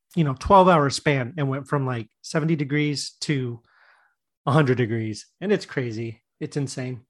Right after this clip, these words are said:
But we're surviving. We're good. <clears throat> And I hope everyone else out there is doing great, staying cool, and being safe.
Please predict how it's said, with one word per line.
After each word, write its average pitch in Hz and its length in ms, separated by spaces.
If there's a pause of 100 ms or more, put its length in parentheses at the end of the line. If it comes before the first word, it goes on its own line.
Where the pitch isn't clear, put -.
But 147 200 (720)
we're 175 80
surviving. 180 640
We're 139 160
good. 160 320 (920)
<clears throat> 160 580 (580)
And 160 100
I 135 60
hope 139 200
everyone 135 280
else 127 280
out 123 200
there 120 160
is 117 340
doing 120 300
great, 123 300
staying 117 360
cool, 123 380
and 131 120
being 185 260
safe. 175 420